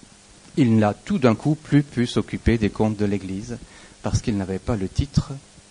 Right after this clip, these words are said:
en vue. Bien-aimé, est-ce que tu as besoin d'un titre pour servir le Seigneur ? Pour être vu, remarqué, décoré ? Je,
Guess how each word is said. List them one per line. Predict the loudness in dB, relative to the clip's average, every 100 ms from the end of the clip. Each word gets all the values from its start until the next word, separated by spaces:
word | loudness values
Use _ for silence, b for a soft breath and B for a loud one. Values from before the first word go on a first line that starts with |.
| -20 -20 -20 -10
en | -10
vue. | -8 -14 -20 -20 -20 -20 -20 -20 -20 _ B B B B -6
Bien-aimé, | 0 2 2 0 -4 -10 -20 -20 -20 -20 _ _ -10 -8
est-ce | -4
que | -2
tu | 0
as | 0
besoin | 0 -2
d'un | -4
titre | -2 -2 -2 -4
pour | -4 -4
servir | -2 -4 -8
le | -10
Seigneur ? | -10 -10 -14 -18 -20 -20 -20 -20 -20 -14 -8
Pour | -6
être | -6 -4 -4
vu, | -4 -6 -8 B B B -6
remarqué, | 0 0 0 -2 -6 -4 -10 _ -18 -8
décoré ? | -6 -2 -2 -2 -6 -14 _ _ _ _ _ _ _ -20 _ _ -20 -20 _ _ -20 -20 -20 B B B B B B B B B B B _ _ _ _ -20
Je, | -14